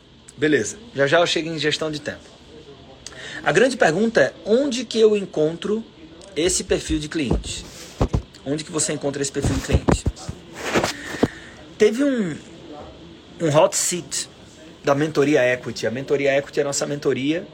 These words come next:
ah, só com planejadores financeiros, com, com wealth planners e tal, né?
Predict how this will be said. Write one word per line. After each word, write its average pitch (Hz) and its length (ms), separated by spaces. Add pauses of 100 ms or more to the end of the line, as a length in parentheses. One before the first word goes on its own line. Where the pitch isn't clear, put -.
(600)
ah, 123 180
só 190 200
com 226 120
planejadores 156 600
financeiros, 151 680
com, 131 540
com 127 220
wealth 127 240
planners 123 420
e 120 40
tal, - 180 (100)
né? - 100